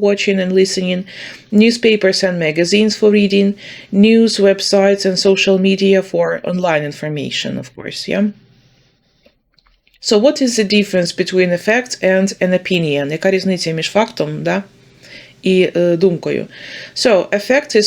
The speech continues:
something true, so you can check it. For example, the sun rises in the east, yes? While opinion, an opinion is what someone thinks or feels. For example, I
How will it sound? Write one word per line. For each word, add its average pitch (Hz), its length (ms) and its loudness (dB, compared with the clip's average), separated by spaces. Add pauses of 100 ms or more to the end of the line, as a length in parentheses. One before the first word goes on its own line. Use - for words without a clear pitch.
(120)
something 196 360 2
true, 160 480 -2
so - 160 0
you 185 160 2
can 196 200 0
check 156 320 -2
it. 143 120 -8
For - 120 -6
example, 160 420 -2
the 165 100 -2
sun 220 480 2
rises 175 500 0
in 160 120 -2
the 156 140 -2 (100)
east, - 260 -10
yes? 165 340 -2 (540)
While 185 320 2
opinion, 262 580 2 (100)
an 233 60 6
opinion 233 440 2
is 185 200 -2
what 208 180 4
someone 185 420 0
thinks 185 360 -2
or 180 80 0
feels. 147 400 -2
For 147 60 -2
example, 151 500 -2 (640)
I 240 120 2